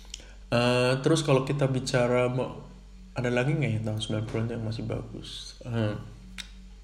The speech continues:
beberapa banyak sih sebenarnya. Aku, karena aku se-, buatnya memang spontan aja. Jadi aku nggak, memang nggak buat listnya. Jadi ya yang spontan aja, yang terbesit di kepala.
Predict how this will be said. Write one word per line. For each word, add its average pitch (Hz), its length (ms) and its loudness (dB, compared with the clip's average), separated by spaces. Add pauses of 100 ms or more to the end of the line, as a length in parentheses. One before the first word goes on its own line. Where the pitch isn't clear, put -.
(520)
beberapa 127 480 4
banyak 143 320 4
sih 123 160 4
sebenarnya. 139 400 4
Aku, 170 80 4 (160)
karena 131 320 10
aku 143 80 2
se-, 127 400 2
buatnya 123 400 4
memang 117 320 4
spontan 113 480 4
aja. 104 320 2 (480)
Jadi 117 160 2
aku 127 160 0
nggak, 113 240 4 (480)
memang 113 320 8
nggak 110 160 4
buat 107 240 4
listnya. 110 320 2
Jadi 117 320 2
ya 101 160 4 (400)
yang 120 160 0
spontan 113 400 0
aja, 117 240 2
yang 113 160 0
terbesit - 720 -2
di 113 80 2
kepala. 104 560 0